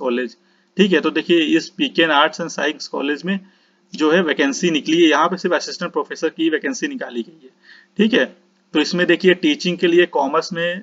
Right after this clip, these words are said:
physics में, chemistry में, biochemistry, microbiology, computer science, physical education, इसमें जो है आपको assistant professor के लिए vacancy निकाली गई है। वहीं अगर बात करें नॉन टीचिंग की, तो यहाँ पे अगर आप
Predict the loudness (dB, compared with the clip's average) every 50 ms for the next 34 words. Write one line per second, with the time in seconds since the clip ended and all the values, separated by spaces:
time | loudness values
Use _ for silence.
0 | -14 _ _ -4 0 2 2 0 0 -2 -2 -4 -2 -2 -2 -2 -2 -4 -4 -4
1 | -2 -2 -2 -2 -2 -2 -2 -2 -2 -2 -2 -4 -4 -6 -6 -6 -6 -4 -2 -2
2 | -2 -2 -2 0 0 0 0 0 -2 -4 -2 -2 -2 -2 _ _ _ _ _ _
3 | _ -4 -2 -2 -2 0 2 4 2 4 2 0 0 0 -2 -4 -4 -4 0 2
4 | 2 2 2 2 -2 -2 -4 -4 -6 -6 -8 -12 -12 -12 _ _ _ _ _ _
5 | -12 -12 -8 -4 0 2 2 4 4 2 2 2 2 0 2 2 2 2 0 -2
6 | -2 0 0 0 0 -2 -6 _ _ _ _ -10 -8 -6 -6 -6 -4 -2 -2 0
7 | 0 -2 0 0 -2 0 0 0 0 2 4 2 4 4 2 0 -2 -2 -4 -4
8 | -2 -2 -2 -2 -2 -4 -4 -4 -2 0 0 0 0 2 2 0 0 -2 -4 -2
9 | 0 0 2 2 2 0 -2 -8 -8 -6 -8 -6 -4 -4 -4 -4 -6 -10 -8 -8
10 | -6 -6 -6 -4 -4 -4 -4 -2 -2 0 -2 -2 -4 _